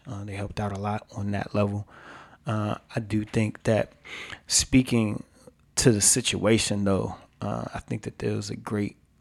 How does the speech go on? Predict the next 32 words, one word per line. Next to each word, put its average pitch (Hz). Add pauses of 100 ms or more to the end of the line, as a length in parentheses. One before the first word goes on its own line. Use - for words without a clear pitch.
uh, 113 (140)
great 101
void. 98 (180)
Um, 110 (300)
not 123
necessarily, 113
when 123
I, 120 (380)
not 139 (800)
just 127 (260)
necessarily 117
my 107
home 110
church, 107 (760)
'cause 117
it's 107
not 117
an 110
attack 110
on 107
my 104
home 107
church, 101
but 107
I'm, 113
I, 117
but 113
it's 123
more 123
so 110
an 104
indictment 101